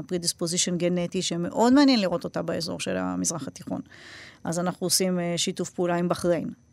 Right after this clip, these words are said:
אנחנו עושים שיתוף פעולה עם אבו דאבי, שיתוף פעולה עם דובאי. אז ה-, כשאתה לוקח מכל המקומות האלה את הדאטה ואתה מסתכל עליו,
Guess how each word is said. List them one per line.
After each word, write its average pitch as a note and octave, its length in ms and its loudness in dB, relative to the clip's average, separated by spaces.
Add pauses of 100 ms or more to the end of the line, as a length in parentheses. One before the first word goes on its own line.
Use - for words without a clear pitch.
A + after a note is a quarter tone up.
אנחנו E3 200 -8
עושים E3+ 200 -2
שיתוף E3+ 380 -6
פעולה F3 300 -2
עם E3+ 60 -2
אבו F3 220 -2
דאבי, F3 360 2
שיתוף - 320 -12
פעולה E3+ 240 -6
עם F3 140 -2
דובאי. F3+ 420 -2 (240)
אז F3 240 -8
ה-, F3 280 -4 (680)
כשאתה F3+ 260 -2
לוקח A#3+ 440 6
מכל A#3+ 260 4
המקומות A#3 380 2
האלה A3 120 2
את F3+ 120 -2
הדאטה G#3+ 400 2
ואתה F3 180 -4
מסתכל E3+ 360 -2
עליו, B3 300 0